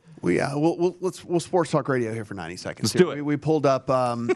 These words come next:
Speaker 2: <laughs>
Speaker 1: we pulled it up a
Speaker 2: There's
Speaker 1: little
Speaker 2: nothing
Speaker 1: bit.
Speaker 2: wrong with a little sports talk
Speaker 1: Yeah.
Speaker 2: radio. That's my background.
Speaker 1: We, uh, we, we pulled it up a little bit earlier, all the coaching vacancies
Speaker 2: Mm-hmm.
Speaker 1: out there in the N F L. What, what,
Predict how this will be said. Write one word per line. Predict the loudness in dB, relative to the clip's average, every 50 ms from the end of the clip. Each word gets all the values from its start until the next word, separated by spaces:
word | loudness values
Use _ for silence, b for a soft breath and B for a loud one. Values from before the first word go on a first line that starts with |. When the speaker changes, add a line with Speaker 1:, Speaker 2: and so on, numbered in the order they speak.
| -2
Speaker 2:
<laughs> | 0 2
Speaker 1:
we | 2 4
pulled | 4 4 2 2 4
it | 4
up | 2 2 2
a | 0
Speaker 2:
There's | 0 2 2
Speaker 1:
little | 2 2
Speaker 2:
nothing | 2 0 0 0
Speaker 1:
bit. |
Speaker 2:
wrong | 2 2 2
with | 2 2
a | 4
little | 2 2
sports | 2 2 0 0 2 2
talk | 2 2 2 2
Speaker 1:
Yeah. | 0
Speaker 2:
radio. | 0 2 2 0
That's | 2 2
my | 0 0
background. | 2 0 0 0 -2 -2 -2 0
Speaker 1:
We, | 2 2 2
uh, | 2 2 2 4
we, | 2 2 2 4
we | 4 4 4
pulled | 4 2 0 2
it | 2
up | 2 2 2
a | 0
little | 0 2
bit | 2 2
earlier, | 2 2 2 2 2 2 2
all | 0 0
the | -2 0
coaching | 0 0 0 2 0 -2 0
vacancies | 2 0 0 0 -2 -6 -4 -4 -2 -2 0 2
Speaker 2:
Mm-hmm. | 2 4
Speaker 1:
out | 4 2 2 0
there | 0 0 0 0
in | 0
the | -2 -2
N | -2 -2
F | -2 0 0
L. | 0 0 0 -2
What, | -2 -4 -2 2
what, | 2 2 2 2